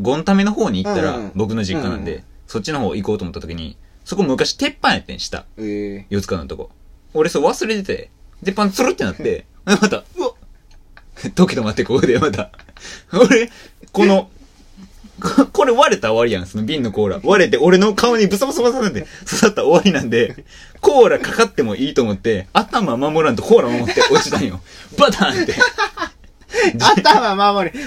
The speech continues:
Speaker 2: コーラなんてど-、投げろや。どうでもいいって。
Speaker 1: 自転車ごと、危ないと思って。
Speaker 2: なんで？
Speaker 1: ガラス危ないと思って。バタンって倒れて。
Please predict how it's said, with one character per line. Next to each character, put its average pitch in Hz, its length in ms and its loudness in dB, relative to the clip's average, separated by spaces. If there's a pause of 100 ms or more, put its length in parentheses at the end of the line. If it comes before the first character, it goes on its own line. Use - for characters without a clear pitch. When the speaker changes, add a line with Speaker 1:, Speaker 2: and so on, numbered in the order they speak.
(120)
Speaker 2:
コ 302 240 6
ー 254 40 4
ラ 202 120 4
な 180 140 0
ん 170 100 0
て 160 100 -6
ど-、 156 160 -4
投 180 340 2
げ 466 180 8
ろ 190 180 6
や。 151 200 2
ど 175 260 2
う 233 60 4
で 269 100 2
も 185 160 2
い 131 40 -2
い 135 100 -2
っ - 40 -10
て。 - 180 -8 (260)
Speaker 1:
自 123 120 -4
転 160 160 2
車 147 100 2
ご 143 100 0
と、 - 100 2
危 - 60 -16 (380)
な 277 100 2
い - 20 -10
と 131 80 -2
思 190 100 -6
っ - 20 -10
て。 - 140 -6
Speaker 2:
な 160 100 -8
ん 254 200 -14
で？ - 60 -4
Speaker 1:
ガ 359 120 2
ラ 277 140 2
ス - 100 -8 (140)
危 277 60 -8
な 262 120 2
い 175 40 -6
と - 80 -6
思 202 80 -8
っ - 40 -16
て。 - 120 -20
バ 220 140 -2
タ - 100 -2
ン - 40 -4
っ - 40 -4
て 104 60 -2
倒 110 140 -2
れ 104 100 -2
て。 92 200 -8